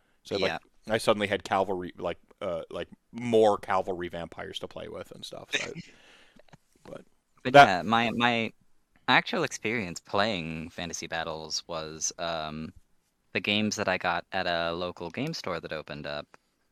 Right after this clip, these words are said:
Speaker 2: and I, you know, I could have dusted off my old Tomb Kings, but then I saw Mad Scientist Rats.
Speaker 1: Ooh.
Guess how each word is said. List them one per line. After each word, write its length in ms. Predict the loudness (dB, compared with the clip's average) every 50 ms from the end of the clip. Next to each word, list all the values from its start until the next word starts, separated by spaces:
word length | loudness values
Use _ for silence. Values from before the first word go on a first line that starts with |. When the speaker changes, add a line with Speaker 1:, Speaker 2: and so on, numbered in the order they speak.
| _ _ _ _ _ _
Speaker 2:
and 500 | -2 0 0 0 0 -2 -4 -6 -8 -10 -6 -2
I, 640 | -2 0 0 0 -2 -2 -4 -4 -6 -8 -10 -10 -14 _ _ _ _ _ _ _ _ _ _ _ _ _ _ _ _ _ _ _ _ _ _ _
you 80 | -8 -6
know, 120 | -6 -4
I 140 | -4 -6 -6
could 240 | -4 -2 -2 -2 -2
have 500 | 0 0 0 0 0 -2 -6 -10 -14 -20 _ _ _ _ _ _ _ _ _ _ -4
dusted 340 | -2 -2 -2 0 -4 -4 -4
off 220 | -4 -6 -6 -8
my 140 | -12 -12 -12
old 140 | -12 -14 -14
Tomb 280 | -14 -12 -10 -10 -12
Kings, 480 | -12 -14 -18 -20 -18 -18 -18 -18 -18 -16 -12
but 140 | -12 -12 -8
then 160 | -6 -6 -4 -4
I 140 | -6 -6
saw 520 | -8 -8 -8 -8 -10 -10 -12 -12 -14 -16 -20 _ _ _ _ _ _ _ _ _ _ _ _ _ _ _
Mad 360 | -8 -6 -6 -6 -6 -8 -6
Scientist 720 | -4 -2 0 0 0 0 -2 -6 -10 -12 -12 -12 -14 -12 -10
Rats. 640 | -10 -8 -8 -10 -12 -12 -10 -8 -8 -8 -8 -10 -14 -20 -20 _ -14
Speaker 1:
Ooh. 320 | -14 -12 -12 -14 -16 -20